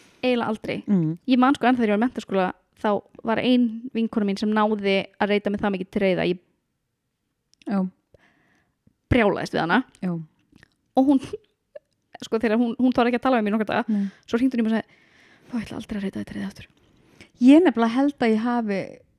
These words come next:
Speaker 2: e-, aldrei náð því.
Speaker 1: Nei.
Speaker 2: Ég hefur vissulega örugglega langað ógeðslega oft.
Speaker 1: Já, það var einhver sem að náði mér á
Speaker 2: Já.
Speaker 1: það, það level
Speaker 2: Já.
Speaker 1: að ég svona urlaðist
Speaker 2: Já.
Speaker 1: og, og ég líka bara svona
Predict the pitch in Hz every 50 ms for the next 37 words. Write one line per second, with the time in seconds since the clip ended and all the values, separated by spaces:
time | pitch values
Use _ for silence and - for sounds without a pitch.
0 | _ _ _ _ _ _ _ - 202 - - - - 254 254 - - 214 196 208
1 | 220 220 208 180 151 - - - _ - - - 151 139 151 - _ _ - 247
2 | 214 - _ - _ _ _ - 226 233 202 175 170 175 220 - - - 202 180
3 | 180 175 180 - 185 175 185 185 202 196 - 185 170 - _ _ - 302 359 370
4 | - - - - - - - - - - 190 - - - 262 214 - - _ _
5 | _ - 269 277 277 302 339 330 - 320 - 285 277 277 277 277 269 269 269 247
6 | 247 247 240 233 233 233 - - - 214 226 220 - - - - - - 247 233
7 | 226 226 233 233 233 214 196 196 196 202 202 202 202 - - 208 - - _ _
8 | _ 254 269 277 294 294 330 311 - - - - - 85 - - 202 180 220 220
9 | 233 - - - _ _ _ _ _ _ - - - 262 262 262 247 233 240 247
10 | 226 240 247 240